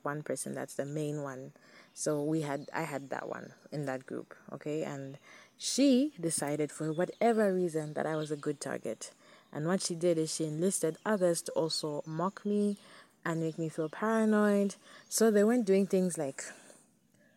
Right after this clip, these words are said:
I don't even know how to describe the type of, it was nuanced bullying.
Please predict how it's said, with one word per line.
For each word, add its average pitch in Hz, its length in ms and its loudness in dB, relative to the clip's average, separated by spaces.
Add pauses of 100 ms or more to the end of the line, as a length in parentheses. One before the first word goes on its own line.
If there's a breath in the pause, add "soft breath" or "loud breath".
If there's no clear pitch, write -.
(140)
I 269 100 4
don't 320 140 6
even 285 180 8
know 233 100 6
how 220 120 6
to 214 140 2
describe 185 400 6
the 175 80 0
type 180 240 4
of, - 80 -6
it 233 100 8
was 214 200 8
nuanced 208 600 6
bullying. 151 500 0